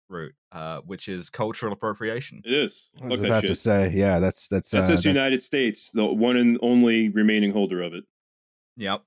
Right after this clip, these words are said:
Speaker 1: that's true. Um,
Speaker 3: I thought there was, like, uh, one of those catamaran ferries that holds it, but only for going one way.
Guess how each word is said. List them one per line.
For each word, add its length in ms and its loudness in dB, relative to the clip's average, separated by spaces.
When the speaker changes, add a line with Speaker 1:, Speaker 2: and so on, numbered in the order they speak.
Speaker 1:
that's 180 -12
true. 220 -6
Um, 320 -12
Speaker 3:
I 60 -2
thought 260 -2
there 140 0
was, 180 2
like, 220 0
uh, 240 4
one 160 4
of 80 4
those 440 0
catamaran 840 0
ferries 580 0
that 160 -2
holds 460 -2
it, 160 -2
but 120 0
only 260 2
for 160 -2
going 360 0
one 200 2
way. 320 0